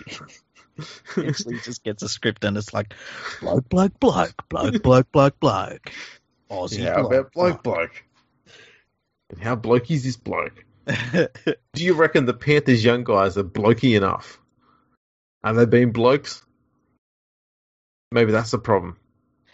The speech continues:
Speaker 1: There's that possibility.
Speaker 2: Mm.
Speaker 1: What if he started doing, like, uh, like, outrageous, like, voiceovers for the pregame things?
Speaker 2: <laughs>
Speaker 1: And it's about the Panthers. He's like,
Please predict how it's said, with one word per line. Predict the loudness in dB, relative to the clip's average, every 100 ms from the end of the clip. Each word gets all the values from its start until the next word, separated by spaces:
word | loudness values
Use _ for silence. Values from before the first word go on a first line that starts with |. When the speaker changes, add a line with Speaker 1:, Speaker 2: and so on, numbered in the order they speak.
| _ _ _ _ -10
Speaker 1:
There's | -4 0
that | 0 0
possibility. | -4 -6 -8 -10 -10 -12 -16 -20 -14
Speaker 2:
Mm. | -8 -6 -6 -6 -8 -8 -10 -14 _ _ _ _ _ -4
Speaker 1:
What | 0 2
if | 0
he | -6
started | -4 -2 -2 -4 -8
doing, | -8 -6 -6
like, | -6 -6 -4
uh, | -6 -4 -6 -8 _ _ _ _ _ _ _ _ _ _
like, | -4 -4 -6 -4
outrageous, | -4 -4 -4 -2 -4 -4 -6 -6 -12 _ _
like, | -4 0 0 -2 _ _ _ _ -12
voiceovers | -4 -2 0 2 2 0 -4 -4
for | -2 0
the | 0
pregame | 0 0 0 0 -4 -6
things? | -8 -8 -8 -10 -14 _ _ -20
Speaker 2:
<laughs> | -18 -16 -18 -14 -6
Speaker 1:
And | -2
it's | -2 -2
about | 0 0
the | -2
Panthers. | -8 -6 -4 -6
He's | -6 -8
like, | -12